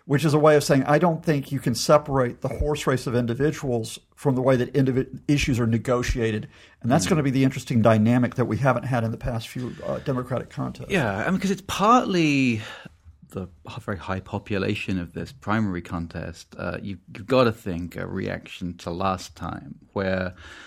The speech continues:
Speaker 2: although it might, well, you know, it, there wasn't a president rerunning for office or anything, it was theoretically an open nomination.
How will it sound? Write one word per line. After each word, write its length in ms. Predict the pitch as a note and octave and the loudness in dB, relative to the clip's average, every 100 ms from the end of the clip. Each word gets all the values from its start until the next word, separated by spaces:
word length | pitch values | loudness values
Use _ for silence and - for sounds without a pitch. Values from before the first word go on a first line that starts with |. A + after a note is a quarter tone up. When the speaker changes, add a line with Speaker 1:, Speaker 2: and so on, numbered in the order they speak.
| - - _ - | -20 -20 _ 0
Speaker 2:
although 580 | B2 A2+ C#3 C#3 B2 A2+ | 2 6 8 8 6 2
it 200 | G2 G2 | -2 0
might, 360 | F#2+ A#2 A2+ - - | 4 4 2 -6 -6
well, 280 | F#2+ F2+ G2+ | -2 -2 0
you 60 | |
know, 280 | F#2+ F#2 G2 | -2 -2 -4
it, 160 | G#2 G2 | -6 -6
there 80 | |
wasn't 420 | F#2 G#2+ G2+ G#2 - | 0 0 2 -2 -2
a 80 | - | -12
president 600 | - G2+ F#2 F2+ F#2 F2 | -4 -2 -2 -4 -4 -6
rerunning 520 | F2 F#2 F2+ F#2 G2 F#2 | -6 -6 -4 -2 -2 -6
for 160 | F#2+ | -8
office 300 | F#2 F#2+ - | -8 -10 -14
or 60 | F#2 | -12
anything, 260 | - F#2+ | -10 -6
it 100 | F2+ | -6
was 120 | F2 E2+ | -8 -8
theoretically 720 | - F#2+ F#2+ G#2+ G#2 - F#2 | -4 -2 0 -2 -2 -6 -6
an 80 | F2 | -6
open 340 | F#2+ - F#2 | -8 -8 -8
nomination. 800 | F2 G2+ G2+ G2+ F#2 - - F#2 | -8 -8 -4 -6 -6 -10 -10 -10